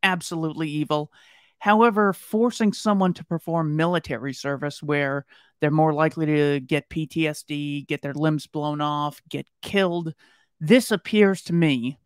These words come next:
to be far worse than, uh, th-, than something like forced cotton picking. However, both are bad, but I could be totally wrong. Let's hear out military dot com to see what they have to say.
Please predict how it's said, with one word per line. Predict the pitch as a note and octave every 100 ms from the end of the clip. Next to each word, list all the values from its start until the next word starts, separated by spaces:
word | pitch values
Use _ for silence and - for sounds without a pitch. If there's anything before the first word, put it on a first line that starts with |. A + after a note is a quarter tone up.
| _ -
to | D#3+
be | C#3+ C#3+ C3+ C3+ _ _ _ _
far | - - D#3 D3
worse | C#3 C#3 D3 C3+ C3+ - - _ _ _ -
than, | C#3 D3+ C#3+ C#3+
uh, | C3+ B2+ B2 C#3+ D3+
th-, | - D#3+
than | C3 D3+
something | C#3 D#3+ D3 D3+
like | C#3 C#3+
forced | D#3+ D3+ -
cotton | E3+ D3+ D3
picking. | D3+ - D#3+
However, | E3+ G#3 G#3+ G#3+
both | F#3 F3 F#3 -
are | D#3+ D3 D3 - _ _ _ -
bad, | D3 E3+ E3 F3
but | D3 A3 A#3+ - - _ _
I | E3+ G3
could | - A3+ F3 C3+
be | D#3+
totally | - F3+ E3+ F3
wrong. | D3+ F#3+ A3 E3
Let's | D3 F#3+
hear | - F3+ F3
out | F3 E3 C3
military | D3 E3 E3 E3 E3
dot | E3 D#3+ -
com | E3+ F#3
to | F3
see | - D3+
what | D3+
they | D3+
have | D3 D3
to | C#3
say. | - D3 A2+